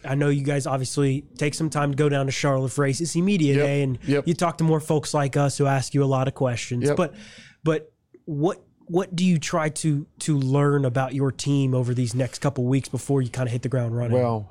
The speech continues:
Speaker 2: I mean, I, it, it's, it's a, it's a huge deal. I mean, you're implementing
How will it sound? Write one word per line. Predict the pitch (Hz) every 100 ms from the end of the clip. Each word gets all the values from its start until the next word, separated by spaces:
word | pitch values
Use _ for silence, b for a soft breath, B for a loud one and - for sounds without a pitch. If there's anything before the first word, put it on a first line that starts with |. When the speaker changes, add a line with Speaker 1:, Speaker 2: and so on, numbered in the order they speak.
| -
Speaker 2:
I |
mean, | 110 113 107 104 - -
I, | 110
it, | 110 - 117 -
it's, | 120 117 - - -
it's | 123 110
a, | 107 87 - -
it's | 110 123
a |
huge | 104 131 131 95 95
deal. | 120 123 - - -
I | 95
mean, | 101
you're | 110 120 117 -
implementing | 117 113 110 113 117 110 101